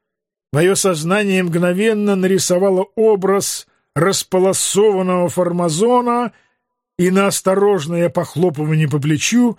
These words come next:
я реагировал замедленно. «Все позади, Сереженька. Думаю, нам надо к нему подойти».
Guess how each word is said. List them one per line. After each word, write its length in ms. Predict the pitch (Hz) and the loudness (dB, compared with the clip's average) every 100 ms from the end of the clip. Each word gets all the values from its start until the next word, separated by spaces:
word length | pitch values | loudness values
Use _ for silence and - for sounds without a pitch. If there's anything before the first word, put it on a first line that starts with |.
| _ | _
я 260 | - 139 175 | -2 0 2
реагировал 840 | 165 165 151 131 185 202 190 185 170 | 0 0 -2 -2 0 2 2 2 0
замедленно. 1000 | 127 160 147 131 104 110 104 101 101 - _ _ _ _ _ _ _ _ _ _ _ | -2 0 0 0 -4 -6 -6 -8 -12 -18 _ _ _ _ _ _ _ _ _ _ _
«Все 300 | - - 277 | -2 0 0
позади, 540 | - 240 262 190 120 | 0 0 -2 -2 -4
Сереженька. 720 | 104 208 202 95 87 - 76 - _ _ _ _ _ _ _ | -2 0 0 -2 -8 -14 -18 -20 _ _ _ _ _ _ _
Думаю, 440 | 156 285 277 269 | 0 2 2 0
нам 280 | 247 262 262 | 0 0 0
надо 260 | 254 254 240 | 0 0 -2
к 100 | - | -2
нему 220 | 233 226 | -2 0
подойти». 680 | 220 220 220 - 101 90 | 0 -2 -2 -6 -12 -14